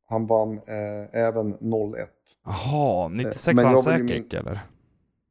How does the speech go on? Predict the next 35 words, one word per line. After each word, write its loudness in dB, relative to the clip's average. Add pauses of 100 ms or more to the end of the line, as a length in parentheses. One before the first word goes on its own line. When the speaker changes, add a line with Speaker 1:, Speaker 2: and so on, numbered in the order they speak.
(280)
Speaker 1:
Eh, -6
ja, 2
visst -6
var 2
det -2
så. -14 (520)
Speaker 2:
Ja, -2
det -8
kan 0
nog 0
vara. 4 (1080)
Speaker 1:
Eh, -2
jag 0
är 2
rätt 0
säker -10
på -20
det. -10 (180)
Speaker 2:
Okej, 2
så 4
han 4
hade 8
Speaker 1:
Jo, 6
Speaker 2:
två 4
Speaker 1:
säk-, 10
Speaker 2:
med 8
Speaker 1:
säkert 8
Speaker 2:
Montreal. 0
Speaker 1:
nittiosex. -10
Speaker 2:
Okej, 2
så -8
Speaker 1:
Två 6
Speaker 2:
han 6
Speaker 1:
med 8
Montreal. -4